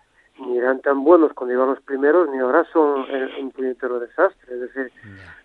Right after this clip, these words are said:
Speaker 1: las cosas, el fútbol, pues a veces viene así, y, y a veces, eh, sobre todo el que es el forofo, forofo, se olvida también con rivales juegan,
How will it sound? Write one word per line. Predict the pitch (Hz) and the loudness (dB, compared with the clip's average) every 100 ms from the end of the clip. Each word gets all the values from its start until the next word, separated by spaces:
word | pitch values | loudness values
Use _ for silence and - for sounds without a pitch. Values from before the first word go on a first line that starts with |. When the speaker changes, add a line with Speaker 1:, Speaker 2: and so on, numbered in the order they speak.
| - | -10
Speaker 1:
las | 120 | -8
cosas, | - 127 135 139 143 143 135 | -4 -4 2 6 8 6 2
el | 127 | -6
fútbol, | 135 143 156 139 | -6 0 2 2
pues | 143 139 | 0 2
a | 131 | 2
veces | 143 165 165 156 143 135 123 | 2 4 6 6 6 2 -2
viene | 143 160 | -2 4
así, | 156 139 - 175 151 135 131 123 131 127 _ - - - - | 4 4 2 -2 -2 -4 -10 -14 -16 -16 _ -20 -20 -20 -8
y, | 131 | -4
y | 127 127 127 123 | 0 2 2 2
a | 123 | 2
veces, | 127 147 180 - | 2 4 2 0
eh, | 156 147 151 143 - | -4 -2 -2 -4 -2
sobre | 151 151 | 2 6
todo | 196 226 214 | 8 8 6
el | |
que | 185 | 2
es | 196 220 | -2 -2
el | 196 | -2
forofo, | 175 185 185 175 | 2 4 4 0
forofo, | - 165 185 190 190 | -2 0 0 0 -2
se | 151 | 0
olvida | 143 151 180 | -2 0 0
también | 156 165 | -2 -4
con | 160 147 | -6 -4
rivales | 139 135 131 - | -4 -6 -8 -8
juegan, | 190 175 156 | -4 0 0